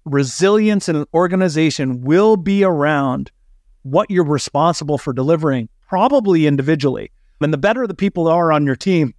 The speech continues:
the more <laughs> risk I think there is there. So go find some good work to do. Maybe that's the right advice. I've been thinking about this a lot as I think about what I want to be doing in my career, and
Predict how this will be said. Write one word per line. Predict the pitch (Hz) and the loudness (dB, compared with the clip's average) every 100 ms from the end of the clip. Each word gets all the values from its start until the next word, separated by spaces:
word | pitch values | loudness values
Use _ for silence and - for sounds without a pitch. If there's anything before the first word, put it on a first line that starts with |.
| _ _ - | _ _ -6
the | 185 | -2
more | 190 202 202 | 0 2 0
<laughs> | 151 | 0
risk | 226 - - | -4 -4 -6
I | - | -6
think | - 220 | -4 -4
there | 185 180 | 0 0
is | 190 175 | 0 0
there. | 170 | 0
So | 156 160 | 0 -2
go | 208 | -2
find | 214 226 220 | 0 0 0
some | 196 170 | -4 -2
good | 202 | -2
work | 175 196 - | 0 -2 -2
to | 151 | -6
do. | 143 135 - _ - 135 | -4 -6 -8 _ -20 -10
Maybe | 156 180 170 | -2 0 2
that's | 165 - | 0 0
the | 151 | -2
right | 147 143 | 0 0
advice. | 139 160 156 - | 0 0 0 0
I've | 175 | -2
been | 214 | -2
thinking | 180 175 160 | -2 -2 0
about | 151 135 | 0 -2
this | 135 | -4
a | 139 | -4
lot | 139 156 | -2 0
as | 139 | 0
I | 143 139 | 0 0
think | 147 | -2
about | 143 131 131 | -2 -2 0
what | 131 | 0
I | 151 | 2
want | 147 135 123 | 0 -2 -6
to | |
be | 139 123 | -6 -2
doing | 139 139 135 | 2 2 0
in | |
my | 127 120 | 0 -2
career, | - 135 160 | -2 0 0
and | 143 | 0